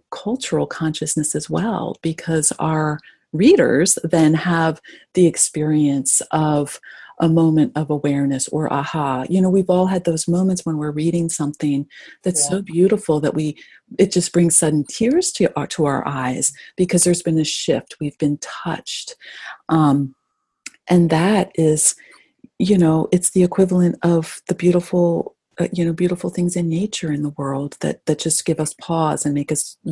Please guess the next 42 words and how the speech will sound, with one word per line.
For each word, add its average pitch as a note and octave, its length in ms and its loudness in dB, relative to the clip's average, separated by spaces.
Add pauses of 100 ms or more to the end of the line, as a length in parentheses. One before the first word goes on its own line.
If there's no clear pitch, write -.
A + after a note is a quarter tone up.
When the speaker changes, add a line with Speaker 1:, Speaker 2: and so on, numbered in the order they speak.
Speaker 1:
be, - 260 -6 (340)
help E3+ 240 -2
us D#3+ 120 -4
to - 80 -6
become D#3+ 360 -4
more D#3 180 0
present, D3+ 580 -8
you D3 80 -4
know, D3+ 100 -2
just D3+ 200 -6
pull F3+ 280 2
us D3+ 160 0
into D3 200 -2
the C#3+ 80 -2
present D3+ 420 -2
and D3+ 140 2
the D3 60 2
beauty D3+ 300 2
of C#3+ 140 0
the D#3+ 60 -2
moment. D3 500 0 (600)
Um, D3 480 -4 (460)
you G3 80 0
know, F3 60 2
stories F#3 560 6
like D#3+ 180 4
so F#3+ 180 6
many E3 180 4
flowers D#3+ 760 2
out D3+ 280 -4 (100)
in D#3 120 -4
the D3 60 -6
world. C#3+ 500 -6 (220)
Speaker 2:
Right. F3 240 -6 (480)
It's B3 200 -2
how B3 240 2
humans A#3 440 -4
connect, - 640 -6 (160)
through G3 160 -2
Speaker 1:
Oh, F3+ 160 4
Speaker 2:
story. F#3+ 100 -4
Speaker 1:
yes. - 480 0